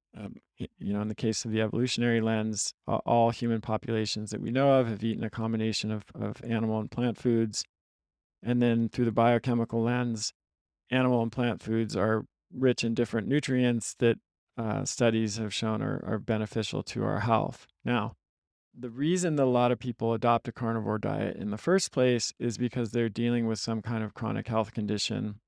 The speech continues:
oftentimes a severe one, like a, a severe autoimmune disease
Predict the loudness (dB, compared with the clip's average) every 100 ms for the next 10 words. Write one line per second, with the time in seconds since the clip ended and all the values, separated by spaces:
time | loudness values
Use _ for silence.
0 | 2 2 2 -4 -2 -2 -4 -4 -4 -2
1 | 0 2 0 0 -2 -4 -4 -4 -4 -4
2 | -6 -8 -6 -6 -2 0 2 2 0 -2
3 | -2 0 0 0 0 0 -4